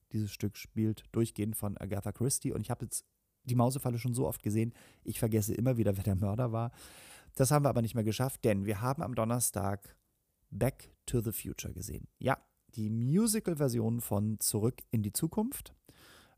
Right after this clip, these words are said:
Ähm, und falls ihr die noch in London sehen möchtet, ich glaube nicht, dass die nach Deutschland kommt. Ähm,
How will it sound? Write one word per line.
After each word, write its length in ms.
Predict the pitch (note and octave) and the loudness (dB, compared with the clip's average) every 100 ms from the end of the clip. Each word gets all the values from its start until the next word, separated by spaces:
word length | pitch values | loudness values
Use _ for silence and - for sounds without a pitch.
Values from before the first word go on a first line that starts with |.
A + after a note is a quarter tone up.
| - | 2
Ähm, 840 | A#2+ A#2+ A#2 A#2 A2+ A2 A2+ A2+ - _ _ _ _ _ _ _ _ _ | 4 6 4 4 2 2 0 -4 -8 _ _ _ _ _ _ _ _ _
und 420 | C3+ C3+ C3+ - _ | 4 6 2 -4 _
falls 440 | - - B2+ D3+ - | -10 0 0 0 -2
ihr 80 | B2+ | 0
die 120 | C3 | 2
noch 220 | B2+ A#2+ | 0 0
in 100 | A#2+ | 2
London 380 | A2+ A2 G#2+ G#2 | 2 2 2 2
sehen 280 | G2+ C#3 F3+ | 2 2 2
möchtet, 600 | E3 D#3+ - E3 - - | 0 -2 -2 -4 -4 -10
ich 240 | - A2+ - | -8 -8 -2
glaube 340 | G#2 G#2 G#2+ | 0 2 0
nicht, 840 | G#2+ A2+ B2 D3 - - - - _ _ - | 0 2 4 4 2 -10 -20 -20 _ _ -6
dass 220 | G2 - | -4 -4
die 120 | F#2+ | -6
nach 140 | G#2 | -8
Deutschland 520 | - - - - - A#2 | -6 -8 -8 -8 -8 -6
kommt. 420 | C3 F3 A#3 - _ _ _ _ _ _ - | -4 -4 -8 -18 _ _ _ _ _ _ 0
Ähm, 760 | G#2 G#2 G2+ G2 G2+ G2+ G#2 | 2 2 2 0 0 -2 -6